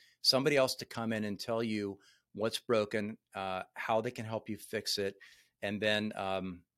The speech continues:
you know, bringing them into your culture to do that. I,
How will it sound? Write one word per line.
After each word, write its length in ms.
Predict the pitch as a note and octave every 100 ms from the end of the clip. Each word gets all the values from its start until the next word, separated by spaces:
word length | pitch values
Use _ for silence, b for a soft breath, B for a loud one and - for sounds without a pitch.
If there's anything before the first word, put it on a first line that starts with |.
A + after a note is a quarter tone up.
| _
you 80 | A2+
know, 80 | G#2+
bringing 300 | G2 B2+ B2
them 140 | A2
into 200 | A2 F#2
your 80 | G#2
culture 380 | - B2 - G2+
to 160 | - F#2
do 200 | A#2 C3
that. 240 | D#2+ D#2 b b b b
I, 100 | -